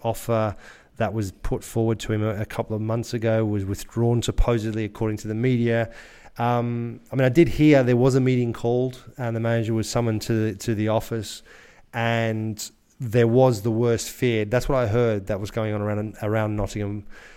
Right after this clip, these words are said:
Um, and instead of, uh, Steve Cooper being relieved of his duty, he was given a new contract. I think it's great. I, I honestly do. I mean, it's, it's a big call.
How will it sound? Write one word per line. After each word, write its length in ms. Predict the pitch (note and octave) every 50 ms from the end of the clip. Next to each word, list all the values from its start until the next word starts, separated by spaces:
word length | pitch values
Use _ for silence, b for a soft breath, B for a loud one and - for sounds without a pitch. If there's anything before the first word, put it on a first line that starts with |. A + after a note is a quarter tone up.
| B B B
Um, 520 | - A2 G#2+ G#2+ G#2 G#2 G#2 G#2 G#2 - - - - -
and 400 | - A#2 A2 A2 A2 A2+ A2+ G#2+
instead 440 | G#2+ A2 A2 - - - - B2 A#2
of, 420 | A#2 A2 G#2 G2+ - - B2+ B2+ -
uh, 560 | A#2+ A2 A2 A2 G#2+ G#2+ G#2+ G#2 G#2 G#2 G#2 G#2
Steve 280 | - - A#2+ G#2+ -
Cooper 260 | - - A2+ A2+ A2+
being 320 | G#2 G2 A2+ A2 G#2+ G#2 G#2
relieved 280 | G#2 G#2 A2 A2 G2+
of 60 | G2+ G2+
his 120 | G2 -
duty, 220 | - A#2 G#2 G#2+
he 60 | G2+ G2+
was 140 | G2 G2
given 240 | F#2+ A2+ G#2+ G2+ G2+
a 60 | G2
new 160 | G2 G2+ G2 F#2+
contract. 600 | - - G#2+ G#2+ G2+ - G#2+ G2+ G2+ - - B B B B B B B B
I 80 | C#3+ F3
think 120 | G3 F3
it's 80 | A#2+ -
great. 300 | - - A#2+ G#2 F#2 - - -
I, 80 | - C3
I 180 | A#2+ G#2+ B2+ C3+
honestly 380 | A#2+ A#2+ C#3 C#3 B2 - A#2+ G#2+
do. 320 | G2 A#2+ A2+ A2 G#2+ G2+ -
I 40 | A#2+
mean, 140 | C3 C3 C3
it's, 140 | B2+ -
it's 200 | - - A#2+ -
a 40 | C3+
big 220 | - - E3 D#3 B2
call. 400 | - - A#2+ A#2 B2+ C#3+ C#3+